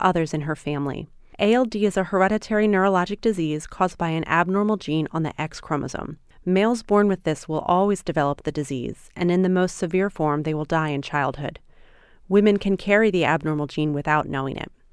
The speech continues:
By age ten, Taylor had learned of the full implications of being a carrier, the fifty percent chance of passing the disease on to her future children, and the possibility of developing symptoms herself. Taylor and her family raised money to support A L D research at Kennedy Krieger.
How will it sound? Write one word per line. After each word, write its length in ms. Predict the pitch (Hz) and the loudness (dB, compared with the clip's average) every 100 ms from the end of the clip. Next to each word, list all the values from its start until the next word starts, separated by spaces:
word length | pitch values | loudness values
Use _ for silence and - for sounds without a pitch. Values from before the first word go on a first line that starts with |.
| - | -2
By 160 | 180 180 | 0 2
age 280 | 226 - | 0 -2
ten, 340 | - 196 175 180 | -4 -2 0 0
Taylor 360 | - 220 226 | 2 4 4
had 160 | 226 226 | 2 0
learned 260 | 175 170 175 | 0 0 0
of 100 | - | -4
the 80 | |
full 380 | 165 - 208 208 | -8 0 2 2
implications 600 | 185 185 - 156 - 160 | 0 -4 -6 -6 -4 -6
of 120 | 147 | -4
being 160 | 151 147 | -2 -2
a 60 | 139 | -4
carrier, 580 | - - - - - - - | -6 -6 -6 -10 -14 -18 -6
the 100 | 190 | -4
fifty 360 | - 233 226 240 | 0 0 0 -2
percent 340 | 233 233 220 | -4 -2 -2
chance 320 | - 180 165 | -2 -4 -4
of 140 | 170 - | -6 -8
passing 420 | - 170 - 190 | -2 -2 0 -2
the 80 | 180 | -2
disease 340 | 175 160 165 | -2 -2 -2
on 200 | 156 156 | -2 -2
to 100 | - | -4
her 220 | 160 185 | -2 0
future 340 | 185 196 - 240 | 0 -4 -4 -4
children, 480 | - 156 151 151 - - - - - | -2 -2 -2 -6 -8 -16 -20 -16 -4
and 140 | 202 | -2
the 40 | |
possibility 600 | 202 - 180 180 175 160 160 | -2 -2 -2 0 0 2 0
of 80 | |
developing 540 | - 165 156 156 156 160 | -2 0 0 0 -2 -4
symptoms 380 | - 156 147 - | -4 -4 -6 -6
herself. 500 | 165 - - - - - - | -8 -6 -6 -8 -14 -20 -20
Taylor 320 | - 220 220 247 | -2 2 4 4
and 140 | 240 | 2
her 140 | 240 | 0
family 360 | 240 208 202 202 | 0 2 2 2
raised 300 | 190 190 - | 2 0 0
money 280 | 185 175 165 | 0 2 0
to 120 | 185 | -4
support 340 | - 165 170 - | -10 -2 -2 -2
A 120 | 175 | 0
L 120 | 190 | 0
D 120 | 202 | 0
research 440 | 202 160 - 160 - | -2 -4 -4 -8 -8
at 80 | - | -6
Kennedy 340 | 165 151 151 | -6 -4 -6
Krieger. 400 | - - - - | -8 -10 -8 -10